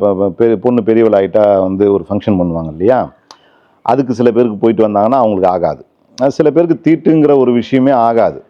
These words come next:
அவங்களுக்கு உடம்பு முடியாம போயிடும், சாப்பாடு எடுத்துக்காது, சோகமாயிடுவாங்க, நல்லா தான் இருப்பாங்க, இந்த மாதிரி ஆயிடும். ஏதாவது ஒரு கன்னி சிறு பொண்ணா இருக்கா இல்லையா, ஒரு பன்னெண்டு, பதினஞ்சு வயசுலாம் பெரியவள் ஆகிற பொண்ணுங்க கன்னி தீட்டுன்றதெல்லாம், ஆ, வந்து இப்ப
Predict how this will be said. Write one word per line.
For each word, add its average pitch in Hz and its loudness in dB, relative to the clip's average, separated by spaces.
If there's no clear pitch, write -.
அவங்களுக்கு 110 0
உடம்பு 143 -2
முடியாம 113 0
போயிடும், 107 0
சாப்பாடு 120 0
எடுத்துக்காது, 104 0
சோகமாயிடுவாங்க, 98 0
நல்லா 139 2
தான் 143 2
இருப்பாங்க, 87 -6
இந்த 117 0
மாதிரி 117 2
ஆயிடும். 85 -6
ஏதாவது 120 2
ஒரு 117 0
கன்னி 131 0
சிறு 135 2
பொண்ணா 101 0
இருக்கா 92 -2
இல்லையா, 113 0
ஒரு 113 0
பன்னெண்டு, 110 -2
பதினஞ்சு 104 -2
வயசுலாம் 104 -2
பெரியவள் 101 2
ஆகிற 90 0
பொண்ணுங்க 95 -8
கன்னி 107 -2
தீட்டுன்றதெல்லாம், 85 -4
ஆ, 139 2
வந்து 120 0
இப்ப 117 -4